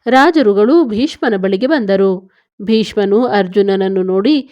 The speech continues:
"ನನಗೆ ಕುಡಿಯಲು ಯೋಗ್ಯವಾದ ನೀರನ್ನು ಒದಗಿಸು" ಎಂದನು. ಅರ್ಜುನನು ತನ್ನ ಧನುಸ್ಸಿಗೆ ಬಾಣಗಳನ್ನು ಸಂಯೋಜಿಸಿ ಭೀಷ್ಮನ ಬಲಭಾಗದ ನೆಲವನ್ನು ಪ್ರಹರಿಸಿದನು. ತಕ್ಷಣ ಭೂಮಿಯಿಂದ ಅಮೃತದಂತಹ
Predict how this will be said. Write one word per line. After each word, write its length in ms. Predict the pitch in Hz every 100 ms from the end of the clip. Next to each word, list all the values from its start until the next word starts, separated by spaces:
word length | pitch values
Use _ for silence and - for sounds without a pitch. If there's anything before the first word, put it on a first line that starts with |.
| _ _
"ನನಗೆ 400 | 277 339 339 339
ಕುಡಿಯಲು 480 | 339 294 294 349 330
ಯೋಗ್ಯವಾದ 600 | 302 202 185 196 196 190
ನೀರನ್ನು 520 | 208 208 185 311 403
ಒದಗಿಸು" 560 | 302 208 196 196 - 226
ಎಂದನು. 800 | 330 220 202 202 196 190 190 _ _ _ -
ಅರ್ಜುನನು 680 | 226 208 196 196 190 214 311
ತನ್ನ 260 | 311 208 190
ಧನುಸ್ಸಿಗೆ 540 | 208 220 269 220 196
ಬಾಣಗಳನ್ನು 640 | 190 190 208 214 262 330 233
ಸಂಯೋಜಿಸಿ 880 | 208 190 190 190 190 233 330 359 - - -
ಭೀಷ್ಮನ 480 | 285 370 370 - 349
ಬಲಭಾಗದ 680 | 311 233 226 226 202 185 190 196
ನೆಲವನ್ನು 500 | 220 190 190 302 339
ಪ್ರಹರಿಸಿದನು. 1000 | - 196 254 403 - 190 190 196 185 190 _ _ _ -
ತಕ್ಷಣ 420 | 247 247 - 214 190
ಭೂಮಿಯಿಂದ 520 | 175 196 185 185 185 220 -
ಅಮೃತದಂತಹ 640 | 208 302 320 202 185 180